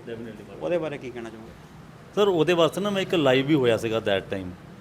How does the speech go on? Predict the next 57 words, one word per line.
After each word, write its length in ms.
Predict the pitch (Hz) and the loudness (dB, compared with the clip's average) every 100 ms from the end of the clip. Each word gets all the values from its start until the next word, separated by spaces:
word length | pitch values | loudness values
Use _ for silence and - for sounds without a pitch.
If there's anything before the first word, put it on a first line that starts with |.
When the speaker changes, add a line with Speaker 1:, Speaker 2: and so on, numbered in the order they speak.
| - - 156 | -20 -8 0
Speaker 1:
ਮੈਂ 120 | 165 | 2
ਕਹਿਣਾ 280 | 156 180 214 | 4 4 4
ਚਾਹ 180 | 185 | 4
ਰਿਹਾ 140 | 147 139 | 4 2
ਸੀਗਾ 320 | 127 135 156 | 0 0 -2
ਕਿ 140 | 170 | -2
ਯਾਰ, 420 | 180 180 190 190 - - - 135 | -2 0 0 0 -6 -12 -10 -4
ਦੇਖੋ, 300 | 143 160 170 | 0 2 2
ਮੈਂ 160 | 170 | 2
ਇਹ 200 | 160 160 | 2 2
ਨਹੀਂ 120 | 202 | 0
ਕਹਿੰਦਾ 360 | 190 131 135 147 | 0 0 2 0
ਕਿ 200 | 151 160 | 2 0
ਅਸੀਂ 480 | 139 151 156 160 160 - - - - - - - | 0 -2 -2 -4 -6 -10 -12 -16 -18 -18 -12 -2
ਜ਼ਿਆਦਾ 440 | 131 135 135 135 127 - - - | 0 2 2 0 -4 -18 -18 -14
ਡਿਮਾਂਡ 420 | 135 127 123 123 | -6 -4 -2 -2
ਕਰਦੇ 280 | 120 113 113 | -2 0 0
ਕਿਸੇ 200 | 117 113 | -2 -2
ਚੀਜ਼ 160 | 110 | -6
ਤੋਂ। 120 | 117 | -4
ਮਤਲਬ, 420 | 120 135 180 190 170 - - - | -6 0 2 2 0 -6 -16 -4
ਸਾਨੂੰ 260 | 139 139 151 | 0 2 2
ਪਤਾ 200 | 151 156 | 4 4
ਵਾ 120 | 160 | 4
ਕਿ 100 | 165 | 2
ਤੁਸੀਂ 100 | 156 | 0
ਸਾਡੀ 180 | 143 143 | 0 0
ਲੋਕੇਸ਼ਨ 340 | 143 135 127 | 2 0 0
ਤੋਂ 80 | 143 | -2
ਪਰੇ 200 | 127 139 | 0 -2
ਕਰਤਾ, 300 | 127 117 131 | -2 -2 -4
ਪਰ 140 | 135 160 | -2 -2
at 300 | 165 127 135 | -2 -4 -2
least 220 | 147 165 | -2 0
ਜਿਹੜਾ 200 | 143 156 | 0 2
ਕਸਟਮਰ 300 | 143 151 151 | 0 0 0
ਇੰਨੀ 180 | 151 160 | 2 2
ਦੂਰੋਂ 380 | 131 139 170 | 2 2 2
ਆ 100 | 143 | 2
ਰਿਹਾ 160 | 113 107 | 0 -2
ਵਾ, 180 | 95 90 85 - - - | -4 -8 -12 -20 -18 -6
ਹੈ 60 | 139 | 0
ਨਾ, 160 | 170 | 0
ਅਸੀਂ 180 | 151 156 | 0 0
ਉਹਨੇ 200 | 147 156 | 0 2
ਵਾਸਤੇ 260 | 151 135 160 | 2 2 0
ਲੋਕੇਸ਼ਨ 380 | 139 131 160 | 0 -2 0
ਲਾਈ 180 | 156 135 | 0 0
ਹੈ, 60 | 135 | -2
ਤੁਸੀਂ 240 | 139 127 | -6 -6
ਉਹ 60 | 135 | -4
ਵੀ 100 | 151 | -4
ਚੀਜ਼ 140 | 147 | -4
ਕਿਉਂ 200 | 139 127 | -4 -4
ਫਾੜ 220 | 110 104 | -4 -6
ਰਹੇ 180 | 95 98 | -6 -8
ਹੋ? 80 | 98 | -10